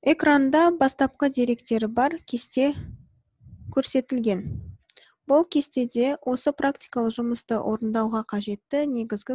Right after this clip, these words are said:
көрсеткіштер берілген. Осы көрсеткіштермен толығырақ таныс болайық.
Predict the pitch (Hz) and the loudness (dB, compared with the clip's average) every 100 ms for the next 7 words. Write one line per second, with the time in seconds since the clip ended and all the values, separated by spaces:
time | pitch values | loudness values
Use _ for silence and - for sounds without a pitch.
0 | - 226 - 208 - - 226 233 214 214 | -6 -8 -8 -10 -12 -6 -6 -4 -4 -4
1 | 208 190 185 _ _ - - - - 247 | -6 -8 -8 _ _ -20 -20 -20 -10 -4
2 | 254 330 - 262 - 240 - - - 220 | -2 -4 -2 -2 -2 -6 -6 -14 -6 -4
3 | 233 269 - 226 220 220 240 247 - 214 | -4 -6 -4 -4 -4 -4 -6 -6 -6 -6
4 | 226 - 220 202 - _ | -6 -6 -4 -4 -6 _